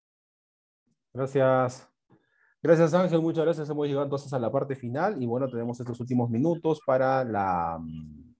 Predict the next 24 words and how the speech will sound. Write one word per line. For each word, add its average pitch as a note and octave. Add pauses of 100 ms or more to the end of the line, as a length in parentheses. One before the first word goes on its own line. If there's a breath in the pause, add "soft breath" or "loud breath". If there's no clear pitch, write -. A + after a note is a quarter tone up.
(560)
ronda B2
de G#2
preguntas. D3
Así A#2+
que B2
si A#2+
alguien G#2
tiene A2
una G#2+
pregunta G2+
de G2
los E2+
que -
están G2
aquí F#3+
en E2
Zoom G#3+
o F2+
en E2
su F2+
defecto A2
los F2
que D#2
están A2